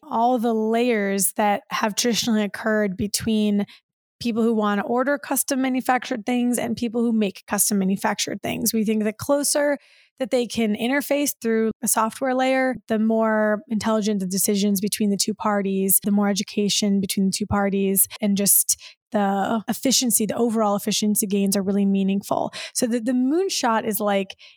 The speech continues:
it sounds, I guess, kind of boring, but, like, the moonshot is that these two worlds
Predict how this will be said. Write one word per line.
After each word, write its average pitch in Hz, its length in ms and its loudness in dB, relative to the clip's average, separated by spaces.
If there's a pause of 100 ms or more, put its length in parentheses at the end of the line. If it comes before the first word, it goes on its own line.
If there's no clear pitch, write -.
it 214 120 -4
sounds, 262 800 2 (100)
I 262 80 2
guess, 277 200 0
kind 277 200 0
of 220 180 -4
boring, 262 340 0
but, 226 60 -2
like, 226 140 -4
the 262 80 2
moonshot 262 680 2
is 254 400 0 (140)
that 220 360 0 (200)
these 240 500 0 (180)
two 254 320 0
worlds 220 760 2